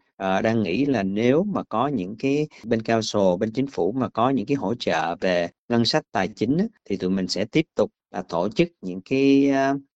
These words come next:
cái pickleball session cho community members free, à, nhưng mà tổ chức ở trong nhà thì lúc đó nó sẽ hạn chế và tránh được những cái khó khăn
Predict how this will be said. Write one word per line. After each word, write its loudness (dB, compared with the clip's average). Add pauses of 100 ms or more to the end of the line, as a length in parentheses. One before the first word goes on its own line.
(120)
cái -6
pickleball 0
session 0
cho -2
community -2
members 0 (160)
free, 6 (240)
à, -4
nhưng 0
mà -2 (120)
tổ -4
chức -2
ở -6
trong 2
nhà 2 (260)
thì -2
lúc 0
đó 4
nó -2
sẽ -6 (140)
hạn -4
chế 4
và -2 (100)
tránh -4
được -2
những -6
cái -2
khó -2
khăn -2